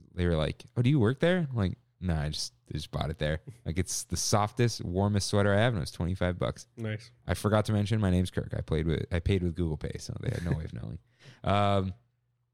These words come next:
Speaker 1: I'm over Dippin' Dots.
Speaker 2: I think everyone is, dude.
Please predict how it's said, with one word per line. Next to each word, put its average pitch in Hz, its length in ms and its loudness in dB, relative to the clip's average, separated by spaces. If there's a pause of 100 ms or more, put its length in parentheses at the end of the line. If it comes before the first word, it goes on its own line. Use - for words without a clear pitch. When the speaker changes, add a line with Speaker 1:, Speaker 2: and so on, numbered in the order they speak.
(360)
Speaker 1:
I'm 151 240 4
over 120 440 4 (280)
Dippin' 87 260 0
Dots. - 380 -10 (240)
Speaker 2:
I 143 80 -6
think 269 260 -2
everyone 135 300 0
is, 113 200 4
dude. 120 260 2